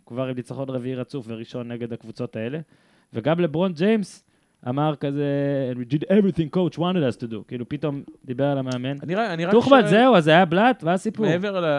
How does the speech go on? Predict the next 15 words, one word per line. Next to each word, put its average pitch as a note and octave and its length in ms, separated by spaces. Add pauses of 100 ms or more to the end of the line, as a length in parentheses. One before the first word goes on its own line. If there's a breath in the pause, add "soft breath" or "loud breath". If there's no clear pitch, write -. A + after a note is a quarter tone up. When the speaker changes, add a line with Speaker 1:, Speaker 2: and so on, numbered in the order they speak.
(100)
Speaker 2:
ל-, - 40 (240)
קו-, - 120 (220)
קודם A#3+ 220
כל, D4+ 120
אני, C#3+ 260
אני, B2+ 320
זה A2+ 180
מדהים A#2+ 480
אותי C#3+ 400 (680 soft breath)
שאין D3 380
לבלאט D#3+ 640
אף, - 380
אה, D3+ 560
אף E3+ 140
עיתונאי D#3 760